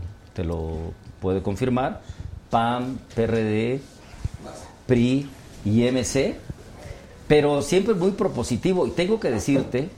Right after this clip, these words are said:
que Ricardo Monreal, representando al Grupo Mayor, tuvo también una gran disposición en la negociación y el gobierno,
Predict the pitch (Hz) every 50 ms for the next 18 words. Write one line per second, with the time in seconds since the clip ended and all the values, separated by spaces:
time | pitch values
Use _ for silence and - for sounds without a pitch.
0 | - - - 120 98 98 95 - 123 139 156 151 139 120 101 92 110 104 87 78
1 | 80 - - - - - - - - - - 95 87 - 95 87 98 95 95 117
2 | 120 120 120 117 101 90 85 101 101 - 139 127 117 117 101 95 110 120 147 180
3 | 175 - - - - - - - - - - 139 147 - - 131 113 131 135 147
4 | 143 143 135 120 113 139 139 139 147 151 143 147 120 - - - 101 - - 98
5 | 90 - - 113 113 123 156 214 - - - - - - - - - - 98 98
6 | 98 98 104 107 110 107 110 104 104 107 98 - - 113 98 - - 135 139 147
7 | 175 196 240 - - - - - - - - - - - 113 113 120 120 120 120
8 | 110 95 117 117 107 123 135 143 143 135 117 101 90 71